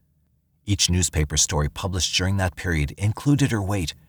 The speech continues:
which was falsely reported in nearly every instance. Her actual weight at the time of her arrest was two hundred thirty-three pounds. Unfortunately, the New York press has a long and shameful history of such reporting,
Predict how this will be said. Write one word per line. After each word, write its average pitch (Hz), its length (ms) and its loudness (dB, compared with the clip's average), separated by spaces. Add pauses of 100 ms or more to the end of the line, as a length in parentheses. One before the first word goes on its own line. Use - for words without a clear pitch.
(180)
which 147 280 4
was 151 180 2
falsely 170 420 2
reported 107 560 0
in 104 120 2
nearly 131 420 2
every - 280 -2
instance. - 480 -2 (600)
Her - 160 -4
actual 117 460 4
weight 62 260 -4
at 78 100 -6
the - 100 -10
time 104 240 0
of 95 100 -4
her 92 120 -2
arrest 80 420 0
was 110 160 0
two - 160 2
hundred 127 340 4
thirty-three 107 460 -2
pounds. 95 500 -2 (1160)
Unfortunately, 113 800 2
the 110 160 2
New 143 160 6
York 147 280 2
press - 260 0
has 120 120 2
a 135 80 4
long 143 380 2
and 113 120 2
shameful 113 500 2
history 82 380 0
of 62 120 -6
such - 280 0
reporting, 78 460 -2